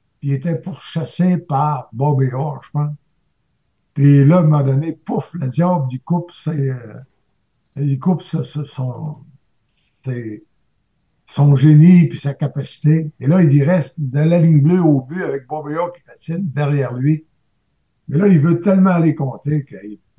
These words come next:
il traîne Bobby Orr sur ses épaules. Il reste sur le main, puis il compte le but, puis ça finit de même. Mais ça m'avait donné le goût.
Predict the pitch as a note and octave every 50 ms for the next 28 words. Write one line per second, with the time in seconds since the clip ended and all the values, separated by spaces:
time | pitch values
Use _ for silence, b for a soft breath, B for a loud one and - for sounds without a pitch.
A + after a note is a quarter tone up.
0 | D#3+ D#3+ D#3+ D3+ C3+ - - D3+ F3 F#3+ F3+ D3+ B2+ D3 D3+ C#3+ B2+ C3+ C3+ C#3+
1 | D3 C#3+ C3 - - C3 - - - C#3+ B2+ G#2 F#2 G#2+ G#2+ D3+ - - - A#2+
2 | A#2+ A2 - A#2 A#2+ A#2+ A#2 B2 C#3+ C#3+ - - C3 G#2 G2+ A2 B2+ C3 - B2
3 | A#2 - C#3 C#3 C#3+ - A2 G2+ F#2+ F2+ F2+ A2 B2+ B2 A#2+ - _ - G#2 F#2
4 | F2+ F2 D#2+ _ - - - C3 B2 B2 G#2+ F2+ F#2 F#2 - _ _ _ _ _
5 | _ _ _ _ _ _ _ _ _ _ _ _ _ - D#3+ G3 G3+ F#3+ - E3+
6 | D#3+ E3+ F#3 F3+ G3+ G3 G3+ F#3+ G3 G3 E3 C3 G#2 G#2 C3+ B2+ -